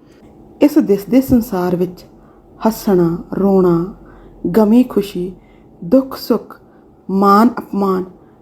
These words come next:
ਨਫਾ ਨੁਕਸਾਨ ਅਤੇ ਅਨੇਕ ਪ੍ਰਕਾਰ ਦੇ ਝਗੜੇ ਝੇੜੇ ਸਭ ਉਸ ਰਚਨਹਾਰ ਦੀ ਇੱਛਾ ਅਨੁਸਾਰ ਹੋ ਰਹੇ ਹਨ। ਇਸ ਤਰ੍ਹਾਂ ਜੀਵਾਂ ਦਾ ਜੰਮਣਾ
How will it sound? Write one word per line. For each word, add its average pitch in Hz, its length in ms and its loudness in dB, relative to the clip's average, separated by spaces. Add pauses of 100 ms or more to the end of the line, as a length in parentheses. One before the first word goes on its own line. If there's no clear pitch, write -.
(220)
ਨਫਾ 214 340 2
ਨੁਕਸਾਨ 185 520 -2 (840)
ਅਤੇ 330 180 4 (100)
ਅਨੇਕ 269 360 6
ਪ੍ਰਕਾਰ 226 360 -2
ਦੇ 208 200 0
ਝਗੜੇ 190 400 -2
ਝੇੜੇ 185 340 -2 (640)
ਸਭ 214 420 0 (400)
ਉਸ 302 160 2
ਰਚਨਹਾਰ 254 640 4
ਦੀ 175 260 -4 (520)
ਇੱਛਾ 294 440 2 (100)
ਅਨੁਸਾਰ 214 480 2
ਹੋ 214 120 2
ਰਹੇ 180 160 0
ਹਨ। 170 260 -4 (840)
ਇਸ 226 180 2
ਤਰ੍ਹਾਂ 196 360 -4 (600)
ਜੀਵਾਂ 233 420 4
ਦਾ 247 100 2
ਜੰਮਣਾ 190 600 -2